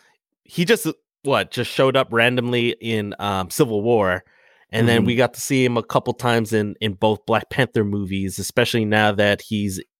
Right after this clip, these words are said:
Speaker 1: technically a fugitive, uh,
Speaker 2: Mm-hmm.
Speaker 1: from the C-, C I A because <laughs> he got broken out by, uh, Okoye or whatever she goes by now. <laughs> I forgot
Speaker 2: Yeah,
Speaker 1: what
Speaker 2: I
Speaker 1: she
Speaker 2: forgot what she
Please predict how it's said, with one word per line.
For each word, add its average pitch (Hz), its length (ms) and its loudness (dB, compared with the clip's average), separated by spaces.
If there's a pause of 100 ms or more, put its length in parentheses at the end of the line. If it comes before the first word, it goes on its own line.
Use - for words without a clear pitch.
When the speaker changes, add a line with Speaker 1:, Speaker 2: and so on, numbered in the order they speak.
(880)
Speaker 1:
technically 113 400 0
a 92 40 0
fugitive, 123 640 0 (500)
uh, 104 180 2
Speaker 2:
Mm-hmm. 104 80 0
Speaker 1:
from 120 140 2
the 113 60 0
C-, 120 340 -2
C - 220 -2
I 104 120 4
A 113 100 4
because 101 320 -2
<laughs> - 0 -
he - 200 -6
got 98 160 0
broken 104 260 0
out 101 180 0
by, 95 280 2
uh, 85 240 -4 (1120)
Okoye 110 560 2
or 90 140 0
whatever 107 500 2
she - 220 -14
goes 110 180 2
by 113 180 2
now. 113 240 0
<laughs> - 200 -4
I - 80 0
forgot - 340 -6
Speaker 2:
Yeah, 110 220 2
Speaker 1:
what - 140 -4
Speaker 2:
I - 20 -6
Speaker 1:
she - 180 -2
Speaker 2:
forgot 101 140 0
what 98 120 -6
she 120 140 -6